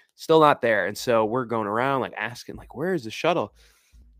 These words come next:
And ends up to, there's some miscommunication. So some other lady ends up hitching us back into the trail.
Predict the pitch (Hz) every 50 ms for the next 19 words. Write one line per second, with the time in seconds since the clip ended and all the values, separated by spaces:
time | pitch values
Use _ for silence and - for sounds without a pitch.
0 | _ _ - 131 147 156 147 139 131 - - 151 165 170 160 165 151 151 147 147
1 | _ _ - - 147 123 123 123 123 123 120 117 - 135 135 139 151 151 - -
2 | - 156 147 139 135 - 135 120 117 - - 117 117 - - 120 107 101 98 -
3 | - 156 165 170 170 165 147 139 131 135 135 139 135 95 107 120 110 120 - -
4 | - - 147 - 151 135 131 - _ _ - 95 - - - - 151 139 135 -
5 | - 127 120 120 113 - _ _ _ _ - - - - 190 196 165 - - -